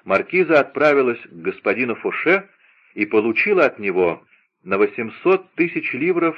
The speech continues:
бумаг Леонского банка и двести пятьдесят тысяч ливров золотой монетою, сложенной в сундук, который приказчик с трудом поднёс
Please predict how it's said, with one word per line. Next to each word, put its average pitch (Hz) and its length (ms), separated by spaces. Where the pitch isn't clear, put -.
бумаг 131 520
Леонского 135 580
банка 104 580
и 117 120
двести 139 500
пятьдесят 113 760
тысяч 107 380
ливров 165 400
золотой 95 540
монетою, 107 760
сложенной 87 580
в - 100
сундук, 90 560
который 90 400
приказчик 135 680
с - 80
трудом 113 440
поднёс 104 480